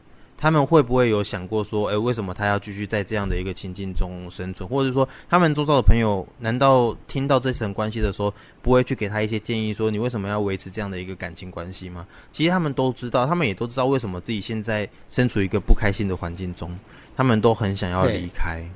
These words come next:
Speaker 1: 真的，
Speaker 2: 是。
Speaker 1: 都很想离开，可是他们离不开。
Speaker 2: 而且可怕的是，他是这样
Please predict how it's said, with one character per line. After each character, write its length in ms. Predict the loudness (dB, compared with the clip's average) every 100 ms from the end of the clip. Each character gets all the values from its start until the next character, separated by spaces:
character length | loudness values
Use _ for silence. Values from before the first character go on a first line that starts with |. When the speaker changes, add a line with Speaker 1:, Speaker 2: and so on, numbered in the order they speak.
| -18 -20 -20 -20 -12
Speaker 1:
真 160 | 0 2
的， 220 | 2 0 -2
Speaker 2:
是。 120 | -2
Speaker 1:
都 80 | 0
很 200 | 0 0
想 100 | 0
离 120 | 0
开， 120 | 0
可 80 | 0
是 60 | 2
他 80 | 2
们 160 | 2
离 140 | 0 0
不 120 | 0
开。 300 | 0 -8 -6
Speaker 2:
而 80 | -4
且 200 | 0 0
可 240 | 0 0 -2
怕 300 | 2 2 4
的 160 | 0
是， 220 | -2 -4
他 180 | -4 -4
是 160 | -4 -4
这 140 | 0
样 240 | 2 0